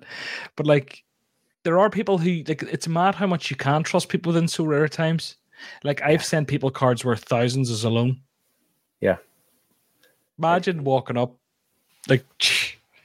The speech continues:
Speaker 1: yeah.
Speaker 2: <laughs> I know. Would you even ask your friend, like, your, your best friend for, you know, twenty years, like, for two thousand dollars right now? Like, of course you wouldn't. <laughs>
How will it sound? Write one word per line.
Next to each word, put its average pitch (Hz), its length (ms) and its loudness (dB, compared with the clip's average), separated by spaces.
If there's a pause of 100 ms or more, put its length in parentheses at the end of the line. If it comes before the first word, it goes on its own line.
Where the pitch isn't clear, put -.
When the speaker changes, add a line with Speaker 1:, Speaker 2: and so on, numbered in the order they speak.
(520)
Speaker 1:
yeah. 127 340 -2
Speaker 2:
<laughs> - 80 -4
I 175 40 -8
know. 175 160 6 (260)
Would 135 160 0
you 180 120 2
even 175 200 0
ask 147 220 -2
your 120 120 0
friend, 101 420 0
like, 101 180 0
your, 98 240 -2
your 104 160 0
best 101 300 2
friend 90 340 -2
for, 85 240 -2 (160)
you 104 140 -2
know, 87 220 -4 (120)
twenty 92 280 2
years, 82 380 0
like, 87 180 0
for 87 320 0 (1120)
two - 140 -4
thousand 95 360 0
dollars 110 380 2
right 135 140 2
now? 151 200 -2
Like, 117 240 0
of - 140 -4
course - 240 0
you 113 80 2
wouldn't. - 680 -2
<laughs> - 40 -20